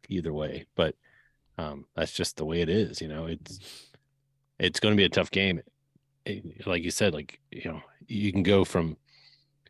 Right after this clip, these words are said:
mean, I think one and two to start the season, most Virginia fans would be okay. It's just, you know, oh and three with, you know, N C State coming to town. Yeah, I mean,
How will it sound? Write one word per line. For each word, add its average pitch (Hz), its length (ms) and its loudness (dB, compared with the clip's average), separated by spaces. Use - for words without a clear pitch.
mean, 104 100 6
I - 20 2
think 117 240 6
one 113 240 6
and 92 160 4
two 113 340 8
to 80 60 0
start 85 300 0
the - 100 -16
season, 80 500 -4
most 95 220 2
Virginia 82 320 0
fans 82 280 -2
would 76 80 -8
be 80 160 -2
okay. 80 460 -4
It's 78 200 -10
just, - 300 -8
you 80 80 0
know, 78 60 0
oh 104 140 6
and 92 140 4
three 92 280 4
with, 82 200 0
you - 140 -4
know, 73 140 -8
N 92 180 0
C 87 140 0
State 92 240 2
coming 90 200 0
to 85 60 0
town. 82 460 -4
Yeah, - 280 0
I 101 40 -14
mean, 92 380 -4